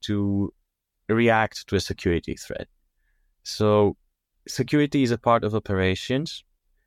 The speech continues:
and you need to take care of it. Just doing DevOps will probably put you in a better position if DevOps works for you, or if you have gotten the gist of it,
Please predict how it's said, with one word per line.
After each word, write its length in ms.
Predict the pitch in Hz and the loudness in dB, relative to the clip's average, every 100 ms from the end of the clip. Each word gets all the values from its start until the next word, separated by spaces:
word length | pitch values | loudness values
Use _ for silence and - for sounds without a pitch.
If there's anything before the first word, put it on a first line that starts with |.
| _ | _
and 140 | 113 110 | -2 0
you 100 | 113 | 2
need 200 | 117 117 | 0 -2
to 80 | 113 | -4
take 300 | - 104 _ | -2 -2 _
care 280 | 135 135 | 2 2
of 140 | 95 - | 2 -4
it. 140 | - _ _ _ _ _ - - | -12 _ _ _ _ _ -12 -6
Just 340 | 110 131 - - | 2 2 0 -2
doing 220 | 151 139 | -2 0
DevOps 680 | - 135 123 95 123 - - _ _ _ | 0 0 2 -2 -4 -8 -16 _ _ _
will 520 | 95 107 120 127 175 196 | -8 -6 -4 0 2 0
probably 480 | - 175 165 151 143 | 0 0 2 0 0
put 320 | - 156 - | 0 -2 2
you 40 | |
in 40 | 135 | 2
a 40 | |
better 240 | 120 135 135 | 2 2 0
position 640 | - 107 120 156 - 113 - | -2 0 0 0 0 -2 0
if 260 | 110 117 | -4 -2
DevOps 400 | - 113 110 - | 0 0 0 -2
works 280 | 101 107 - | 0 0 0
for 100 | - | -4
you, 240 | 151 185 214 _ _ - | -2 -2 -4 _ _ -4
or 240 | 98 104 - | 0 2 0
if 200 | 110 - | -2 0
you 100 | 104 | 0
have 160 | 101 _ _ _ _ - | 0 _ _ _ _ -2
gotten 340 | 117 - 117 | 0 0 -2
the 100 | 110 | -4
gist 340 | 104 131 - - | -2 -2 -2 -2
of 120 | 95 | 0
it, 160 | 107 | 0